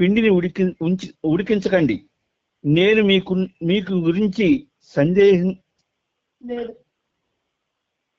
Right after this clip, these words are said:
Speaker 1: నాకు మీ గురించి సందోహ-, సందేహం లేదు. ఇక్కడ తప్పు పడింది.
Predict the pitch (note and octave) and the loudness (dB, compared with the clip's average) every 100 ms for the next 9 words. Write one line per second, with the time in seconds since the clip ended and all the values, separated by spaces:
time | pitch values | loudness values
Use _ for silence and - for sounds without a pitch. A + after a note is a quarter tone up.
0 | _ _ _ _ _ _ _ _ _ _ | _ _ _ _ _ _ _ _ _ _
1 | C#3 D3 G3+ G#3+ G#3 G3+ F#3+ G#3 F#3+ G3+ | -2 0 0 0 -2 0 0 -2 -6 -4
2 | E3 E3 F#3+ G3 F#3 E3+ D#3 F#3 G3+ F#3 | -2 2 4 4 2 0 -2 2 4 4
3 | F#3+ D#3 E3+ C3+ G2+ - _ _ _ _ | 4 2 2 0 -4 -14 _ _ _ _
4 | - B2+ C#3+ E3 E3 D3 B2+ A3+ | -6 -2 -2 0 0 2 2 -2